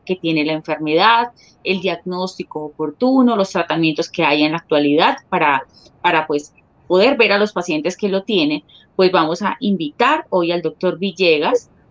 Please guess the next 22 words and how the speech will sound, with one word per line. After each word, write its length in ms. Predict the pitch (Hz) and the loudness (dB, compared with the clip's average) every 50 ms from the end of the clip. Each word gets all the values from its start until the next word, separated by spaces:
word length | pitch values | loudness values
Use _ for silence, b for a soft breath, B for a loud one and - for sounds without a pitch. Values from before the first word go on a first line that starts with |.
| - | -6
oncólogo 640 | - 196 190 185 190 - 240 226 226 220 220 208 208 | -4 -2 -2 -2 0 2 2 4 4 4 4 4 4
ocular, 540 | 190 185 - - 170 165 190 226 285 302 294 | 4 2 0 0 0 2 2 2 0 0 -2
catedrático 720 | - 220 202 - 175 156 165 165 175 180 - 208 - 202 | -2 -4 -2 0 0 0 2 0 0 -2 -4 -4 -4 -4
asociado 440 | 202 - 160 - - 165 147 151 170 | -4 -4 -8 -6 -4 -2 -2 0 0
en 80 | 190 | -2
oftalmología 720 | 190 190 - 185 170 165 160 147 143 147 - 190 185 185 | -4 -6 -6 -4 -4 -2 -2 -2 -2 -2 0 0 0 0
clínica 460 | 190 247 247 247 240 240 240 240 226 | 2 2 2 2 2 2 2 2 2
y 80 | 214 190 | 2 2
director 480 | 185 170 170 160 - - 226 233 240 240 | 2 2 2 0 2 2 2 4 4 4
del 160 | 247 233 - | 2 -2 -2
programa 400 | - 175 165 170 165 170 180 190 | -4 -4 0 0 0 2 2 0
de 80 | 202 | 0
residencia 580 | 190 185 185 - - 147 147 147 160 - 196 185 | 0 -2 -6 -4 0 0 2 2 0 0 -2 -2
del 80 | 180 185 | 0 0
Departamento 800 | 170 160 - 156 - - 156 151 160 160 165 165 - 202 196 | -2 -2 -2 -4 -4 -4 -4 -2 0 -2 -2 0 0 -2 2
de 100 | 196 208 | 4 2
Oftalmología 760 | 240 240 - - 202 196 180 165 160 165 160 175 180 185 185 | 2 2 0 -2 -2 -2 0 0 0 -2 0 2 2 2 4
de 120 | 180 165 | 4 4
la 180 | 151 143 - - | 2 2 -2 -4
U 160 | - 165 160 160 | -6 -6 -6 -4
P 280 | - 156 151 135 127 | -2 0 0 0 0
R. 180 | 120 - 160 | -2 -6 -10